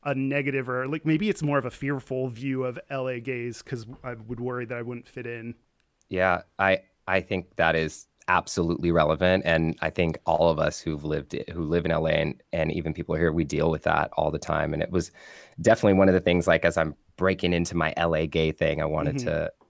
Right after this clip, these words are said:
Speaker 2: dive into a little bit more.
Speaker 1: Okay. Well, then,
Speaker 2: Yeah.
Speaker 1: do you want to jump into your, uh, your segment?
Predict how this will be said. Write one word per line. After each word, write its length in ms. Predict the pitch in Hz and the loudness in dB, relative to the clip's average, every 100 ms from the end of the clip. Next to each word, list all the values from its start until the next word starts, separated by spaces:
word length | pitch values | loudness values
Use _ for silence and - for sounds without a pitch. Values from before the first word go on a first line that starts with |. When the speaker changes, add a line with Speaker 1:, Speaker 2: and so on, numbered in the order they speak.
| - | -8
Speaker 2:
dive 260 | 82 80 80 | 0 0 2
into 200 | 82 80 | -2 -4
a 40 | |
little 140 | 78 76 | -4 -6
bit 120 | 78 | -6
more. 380 | 78 78 78 - _ - | -4 -2 -4 -8 _ 0
Speaker 1:
Okay. 400 | 185 233 180 208 | 2 4 2 2
Well, 140 | 180 190 | 0 2
then, 280 | 190 170 165 - | 4 2 -2 -6
Speaker 2:
Yeah. 60 | 147 | -12
Speaker 1:
do 120 | - | -6
you 240 | 156 156 175 | -2 0 2
want 320 | 165 165 - | 2 0 -2
to 460 | - 160 156 147 147 | -2 2 2 2 0
jump 300 | 139 151 156 | -2 0 0
into 240 | 151 156 | 0 0
your, 500 | 139 139 139 143 143 _ - _ - - | -2 0 0 -2 -4 _ -20 _ -20 -6
uh, 280 | 139 135 131 | -4 -2 -4
your 140 | 143 | -6
segment? 560 | 139 143 139 180 196 | -2 -2 -2 -4 -6